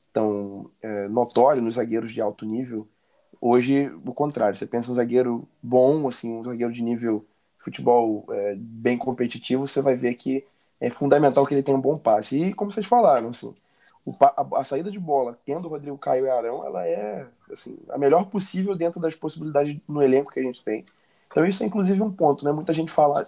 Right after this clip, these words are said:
ah, é complicado, porque o Arão, ele vem, pra mim, do melhor primeiro volante do Brasil, que ele era, é, e mesmo depois da saída do Jesus, com todos os problemas defensivos que o time do Dome tinha, o Arão manteve muito bom nível. Então muita gente fala que não faz sentido você jogar com o Arão na zaga,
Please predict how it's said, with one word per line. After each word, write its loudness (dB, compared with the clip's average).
ah, 4
é -2
complicado, 0
porque -6
o 4
Arão, 2
ele -6
vem, -4
pra -4
mim, -6
do -10
melhor 0
primeiro -8
volante -8
do -14
Brasil, -4
que -10
ele 0
era, 2
é, 2
e -4
mesmo -2
depois -2
da -4
saída -6
do -12
Jesus, -4
com -12
todos 0
os -6
problemas -2
defensivos -2
que -8
o -8
time -6
do -2
Dome 2
tinha, -8
o 2
Arão 6
manteve 2
muito -4
bom 2
nível. -4
Então 2
muita 2
gente 2
fala 6
que 0
não 2
faz 0
sentido -2
você -4
jogar 2
com -2
o 6
Arão 4
na 4
zaga, 0